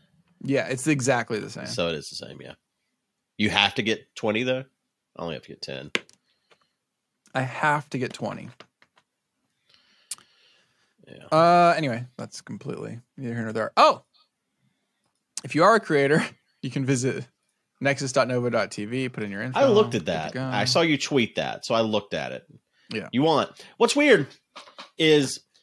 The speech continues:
Speaker 1: How come you're always so fucking negative about literally everything?
Speaker 2: I'm not negative.
Speaker 1: All right, so what do you have to
Speaker 2: Um,
Speaker 1: say?
Speaker 2: uh, well, I was just gonna say the requirements
Speaker 1: <laughs>
Speaker 2: is, uh, is interesting to me because you're like,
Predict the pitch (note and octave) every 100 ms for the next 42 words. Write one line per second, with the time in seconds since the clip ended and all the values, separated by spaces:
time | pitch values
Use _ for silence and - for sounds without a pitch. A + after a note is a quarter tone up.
0 | _ _ - - F#4 A#4+ A4 D#4+ F4+ C4
1 | - - A3+ A#3 F3+ C3 C#3+ D#3+ D3 C3+
2 | C3 A#2 B2 A#2+ A#2 G#2 F#2+ F#2 G2 -
3 | G#2+ B2 _ _ _ _ _ _ C#4 D#4+
4 | F#4+ F#2 D2+ C#2+ A3 _ _ _ _ -
5 | A#2+ F#2+ - - B2+ A2+ G#2+ - - _
6 | _ _ _ _ _ _ A#2 A2 G#2 -
7 | - - D#3 D3+ C#3 - - C#3 F3+ F3
8 | C#3+ - B2 A2 G#2 - - B2 A2+ C3
9 | A#2 G#2+ B3 A2+ D3+ D#3+ A#2+ F#2 - -
10 | - - _ - _ _ C#3 B2+ A#2+ A#2
11 | G#2 F#2+ E2+ D#2 - _ _ _ - C#3
12 | C3+ E3 C#3+ G#2 G2 G2+ F#2 F2 D#2+ -
13 | B2+ A#2 A#2 A2 -